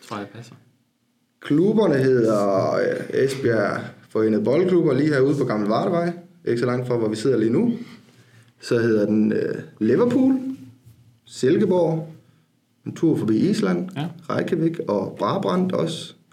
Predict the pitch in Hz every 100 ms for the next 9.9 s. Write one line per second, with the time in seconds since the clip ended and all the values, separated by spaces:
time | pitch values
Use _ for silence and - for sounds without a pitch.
0 | - _ _ 120 - _ _ - - 104
1 | 101 98 95 110 131 139 139 131 135 -
2 | - - 202 240 240 - 170 151 139 127
3 | 185 160 151 147 156 - - 143 127 127
4 | 123 135 117 135 120 110 104 95 92 120
5 | 143 139 127 139 123 - 90 76 58 -
6 | - - 107 - 170 202 170 135 120 117
7 | 127 147 120 - - - - - - -
8 | - - - - - 110 151 143 - 139
9 | 175 143 143 123 156 160 127 120 156